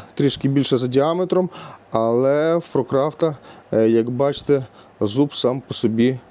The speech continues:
е, більший, чим Husqvarna. Ну і звичайний щитковий двигун, скажу свою суб'єктивну думку, ну, не подобається мені, що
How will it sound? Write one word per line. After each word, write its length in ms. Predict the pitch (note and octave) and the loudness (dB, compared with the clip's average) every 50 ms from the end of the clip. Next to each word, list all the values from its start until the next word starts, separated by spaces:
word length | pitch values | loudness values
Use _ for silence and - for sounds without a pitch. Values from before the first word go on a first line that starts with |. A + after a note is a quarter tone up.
| - - | -8 -4
е, 100 | - - | -4 -2
більший, 440 | G2+ A#2 A#2+ B2 C3 B2+ - B2+ A2 | -2 0 0 0 0 2 0 -4 -2
чим 240 | - - B2 B2 - - | 0 0 -2 -2 0 -4
Husqvarna. 560 | A#2+ - - A#2 G#2+ G2 F#2+ F2 F2+ F2+ E2+ E2+ - - - - - - - - - - - - | -6 -2 0 0 2 2 0 -2 -4 -6 -8 -8 -10 -18 -20 -20 -20 -18 -12 -12 -12 -10 -2 2
Ну 280 | C#3 E3 G3+ A3 G#3+ - | 2 4 4 2 2 2
і 260 | - F3 G#3 A3+ G3+ - - - | 2 2 4 4 2 0 -2 -4
звичайний 760 | B2 A#2 C3 D3 C#3 - F#3 F3+ F3+ F3+ E3 C#3+ C3+ A#2+ - - - - - | -2 0 0 0 2 2 0 2 2 0 0 -2 -2 -6 -10 -16 -20 -20 -8
щитковий 540 | - - - C#3+ - - E3 D#3 C#3 C3 C3 | -2 0 0 0 2 2 0 2 2 0 -2
двигун, 420 | B2+ C3+ C#3+ C#3 D3+ F#3+ A3 A#3+ | 0 0 0 2 2 0 0 0
скажу 400 | - - - D3+ C#3+ C#3+ E3 D#3+ | -2 -2 0 2 2 4 4 2
свою 240 | - - C#3+ D3+ D3 | 2 2 2 2 2
суб'єктивну 680 | C#3 - D3+ D3 D3 C3+ - - D#3 C#3+ C#3+ C#3+ C#3 C3+ | 2 2 0 0 0 0 2 2 2 2 2 0 -4 -4
думку, 480 | C3 C3+ E3+ G3 G3+ F3+ - D3+ C#3 C#3 - - - - - - | 0 2 2 2 2 2 2 0 0 0 -4 -14 -18 -14 -2 2
ну, 200 | E3 G3+ G#3+ F#3+ | 4 4 4 4
не 140 | F#3+ F#3 E3+ | 2 0 2
подобається 720 | - F#3 F3 G3+ G#3+ G3+ D#3+ D#3+ D#3 D3 C#3 - D3 C#3+ | 2 2 4 4 2 2 2 2 2 2 2 0 0 2
мені, 300 | D3+ D#3+ F#3 G3+ G#3+ G3+ | 2 2 2 2 0 0
що 500 | - - - C#3+ C#3 C#3 C#3 C#3 C3+ | -2 0 2 2 4 4 4 2 0